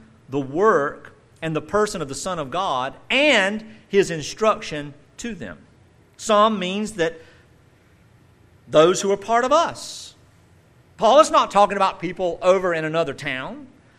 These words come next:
Paul's not talking about the rumor on, on Sandbook that everybody's passing around. I'm so stupid.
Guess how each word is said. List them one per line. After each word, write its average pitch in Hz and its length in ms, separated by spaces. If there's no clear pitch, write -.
Paul's 254 280
not 247 180
talking 202 260
about 185 260
the 147 80
rumor 202 560
on, 156 200
on 147 160
Sandbook 190 720
that 165 100
everybody's 165 520
passing 175 400
around. 170 500
I'm - 60
so - 120
stupid. - 400